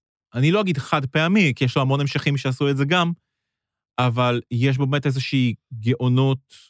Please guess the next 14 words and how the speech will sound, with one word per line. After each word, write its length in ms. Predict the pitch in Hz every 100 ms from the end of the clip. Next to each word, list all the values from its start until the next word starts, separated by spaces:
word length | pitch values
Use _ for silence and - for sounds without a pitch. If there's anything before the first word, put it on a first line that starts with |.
| _ _ 113
וחזון 1000 | 98 107 - 117 101 127 127 120 120 110 _ _ 117
ארטיסטי 480 | 113 - 131 -
מאוד 200 | 120 117
מובהק. 600 | 120 113 104 120 151 _ _ _ _ _ _ _ _ _ _ _ _ _ _ - -
אז, 180 | 123 113
אז, 220 | 127 117 -
אתה 60 |
יודע, 180 | 151 131
לא 140 | 123
הי-, 60 | 156 160
לא 80 | 175
הייתי 160 | 190
מתעסק 340 | 185 170 175 170
איתו. 180 | 117